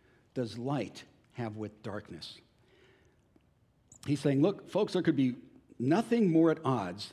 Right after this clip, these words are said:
than doing the right thing and doing what is wrong," right? How do you bring those together?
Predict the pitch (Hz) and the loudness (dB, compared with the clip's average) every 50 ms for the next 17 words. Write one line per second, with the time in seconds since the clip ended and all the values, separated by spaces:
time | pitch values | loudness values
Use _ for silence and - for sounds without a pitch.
0 | _ - 135 127 117 110 131 151 170 196 202 180 165 147 139 143 139 139 - 151 | _ -4 -2 -2 0 2 4 4 4 4 4 2 4 4 4 2 2 0 0 0
1 | 139 139 139 139 135 - - - - _ 131 127 127 123 123 123 123 - - - | 2 2 2 0 -2 -8 -18 -20 -12 _ -4 -2 -2 -2 -2 -4 -6 -12 -16 -8
2 | 123 135 143 135 135 127 123 120 120 107 104 123 107 95 80 - - - - _ | -4 -2 0 2 2 0 0 -2 -6 -6 -6 -6 -6 -6 -8 -10 -14 -18 -20 _
3 | _ 104 107 147 - - - _ _ _ _ _ _ _ _ _ _ _ _ _ | _ -8 -8 -8 -8 -10 -14 _ _ _ _ _ _ _ _ _ _ _ _ _
4 | - 135 160 202 190 151 160 160 165 151 147 147 147 - 131 131 151 - 139 95 | -10 -8 -6 -6 -2 2 4 6 6 6 4 2 0 -4 -6 -6 -6 -6 -8 -10
5 | 85 | -12